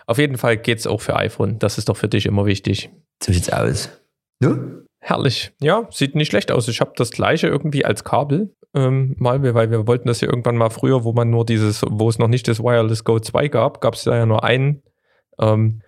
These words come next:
Speaker 1: Einsignal. Und dann hab ich mir mal so ein Splitterkabel geholt, wo ich dann die Klinke aufgesplittet hab. Also die, die Stereo-Klinke auf zwei Kanäle. Und da beim Mikrofon ja eh noch Mono reinkommt, konnte man das dann schon mit dem alten machen.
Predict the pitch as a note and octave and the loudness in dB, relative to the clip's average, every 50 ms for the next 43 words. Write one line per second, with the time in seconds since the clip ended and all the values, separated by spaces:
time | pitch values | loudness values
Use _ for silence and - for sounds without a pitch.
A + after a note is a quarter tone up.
0 | - - _ - - C#3 D3 - G#2+ - - G#2 G2+ A2 B2+ - A#2+ G#2+ G#2+ G#2+ | -20 -20 _ -2 -2 -2 0 -2 -4 -2 0 0 2 2 2 2 0 0 0 0
1 | A#2 A#2+ - - B2 A#2+ A#2 A#2 A2 G#2+ A2 A2 A2 A2 A2 G#2+ G#2+ A2 - - | -2 -2 -2 -2 -2 0 2 2 2 2 2 2 2 2 2 2 0 0 -4 -6
2 | - - C3+ D3+ - A2+ A2 - - G#2 G2+ A2+ A2+ A2 A#2 A2+ G#2 A2 A#2 C3 | -4 -2 0 2 2 0 0 0 0 0 2 2 0 0 0 0 2 2 2 2
3 | C3+ - - A2+ A#2+ A2+ - - A2+ A2+ A2 A2 A2 - - A#2 B2+ C#3+ C#3+ B2+ | 0 0 0 0 0 0 0 0 2 2 2 0 0 -2 -2 0 0 2 2 0
4 | F#2+ - - C#3+ C#3+ - - A#2 - - - A#2 G#2+ A2+ A2 - A#2+ D3 - - | 0 2 0 -2 -2 -2 -6 -6 -4 -2 -4 -2 -2 -2 -2 0 -2 -2 -2 -6
5 | _ _ - A2 G#2+ G#2+ G#2 A2 G#2+ G#2 - - - - A2 - - - A#2 C3 | _ _ -4 -2 -2 -2 0 0 -2 -2 -2 -6 -4 -4 -4 -2 0 0 0 2
6 | C#3 D3 C#3 C3+ C3+ C3 - - C3 C#3 D3+ - - - - A#2 - - - - | 2 2 2 2 0 0 0 0 0 0 2 2 0 0 0 -2 -4 -6 -10 -2
7 | - - A2 A#2+ A#2+ - - A2 A2 A2+ A#2+ C3 D3+ D#3 E3+ F3+ F3 E3+ F3 - | 0 2 2 2 0 0 -2 0 0 2 2 2 2 2 2 2 0 -2 -4 -8
8 | _ _ _ - _ _ - B2 A#2 A2+ A2 A2 A2 G#2+ G#2 G#2+ A2 - - _ | _ _ _ -20 _ _ -4 -4 -2 0 0 2 2 2 0 -2 -4 -10 -4 _
9 | - G#2 G#2+ A#2+ B2+ - - A#2 - B2+ B2+ A#2 A2 G#2+ - B2 C#3+ B2 G#2 G#2 | 0 2 2 2 2 0 -2 -2 0 2 2 4 4 4 4 4 4 4 4 2
10 | G#2 G#2+ G#2+ G#2+ G#2+ G2+ - A#2+ A2 G#2+ A2 - B2 C3+ D3 - - - A2+ A#2 | 2 4 4 4 2 2 2 0 0 0 0 0 0 0 0 -2 -2 -2 -2 0
11 | A2+ A2+ G#2+ G#2+ G#2 G#2+ G#2+ G#2+ - - A2 A2 A2 - A#2 A2+ G#2+ A2 A2 A2 | 2 2 2 2 2 2 2 0 2 0 -2 -2 0 -2 0 0 2 2 0 2
12 | B2 A2+ A#2 C#3 - - A2 G#2 G#2 G#2 G#2+ B2 D3 G3 - | 2 2 0 0 0 -2 -2 0 0 0 0 0 -2 -2 -4